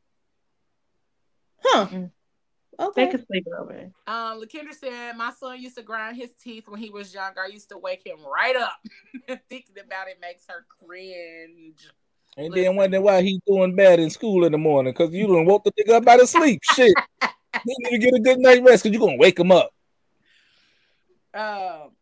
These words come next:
Speaker 3: Joanna said one of her exes, uh, suggested being married with separate residences. That hurt her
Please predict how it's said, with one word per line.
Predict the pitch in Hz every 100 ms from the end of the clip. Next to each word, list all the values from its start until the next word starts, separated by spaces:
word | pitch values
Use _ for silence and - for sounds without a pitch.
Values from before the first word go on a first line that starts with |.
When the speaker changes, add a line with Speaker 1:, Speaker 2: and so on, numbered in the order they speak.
| _ _ _
Speaker 3:
Joanna | 196 233 285 311
said | 269 240
one | 240
of | 254
her | 262 -
exes, | 220 233 233 220 - -
uh, | 202 196 190
suggested | 202 202 208 202 202 185
being | 196 190
married | 196 190 190
with | 180
separate | 180 202 196 175
residences. | 185 180 175 175 175 170 170 170 _ _ _ _ _
That | 208 233
hurt | 254 233
her | 220